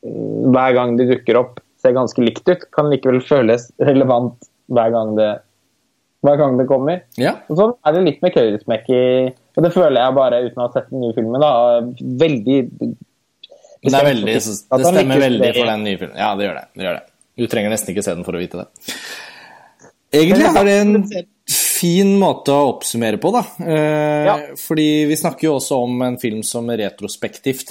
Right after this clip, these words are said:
Speaker 2: hentes opp igjen og skal vises på cinematekene, som igjen viser også at denne filmen fra nitten åttiseks på et eller annet vis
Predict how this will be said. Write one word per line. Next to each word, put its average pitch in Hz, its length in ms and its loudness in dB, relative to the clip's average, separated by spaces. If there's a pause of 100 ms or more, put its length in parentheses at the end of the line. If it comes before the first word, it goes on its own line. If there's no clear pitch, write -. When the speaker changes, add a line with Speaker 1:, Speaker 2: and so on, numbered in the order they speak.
Speaker 2:
hentes 117 340 -6
opp 101 220 -8
igjen 120 160 -2
og 117 80 -4
skal 123 160 -4
vises 101 320 -6
på - 100 -18
cinematekene, 110 680 -6
som 143 140 -6
igjen 143 200 -2
viser 131 380 -2
også 117 240 -4
at - 80 -10
denne 117 180 -6
filmen 107 240 -6
fra 113 100 -8
nitten 107 280 -10
åttiseks - 480 -12
på 123 80 -8
et 110 100 -10
eller 110 120 -6
annet 104 120 -10
vis - 460 -8